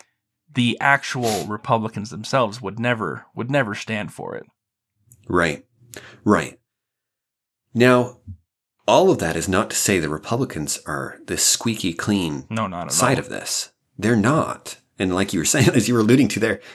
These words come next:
Speaker 2: there's a massive amount of the political show is not meant for, to make your opponents look bad.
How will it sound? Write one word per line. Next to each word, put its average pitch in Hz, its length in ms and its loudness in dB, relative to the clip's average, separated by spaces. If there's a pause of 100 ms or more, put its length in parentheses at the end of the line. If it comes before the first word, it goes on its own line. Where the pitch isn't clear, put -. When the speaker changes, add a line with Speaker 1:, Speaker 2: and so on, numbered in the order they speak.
Speaker 2:
there's 131 160 2
a 123 60 4
massive 127 380 2
amount 110 360 2
of 90 100 -4
the 92 100 -2
political 95 400 0
show 98 440 -4 (300)
is 87 160 0
not 101 320 2
meant 85 240 -2
for, 76 480 -4
to - 100 -6
make 85 240 -2
your 78 120 -4
opponents 82 420 -4
look - 160 -6
bad. 67 300 -6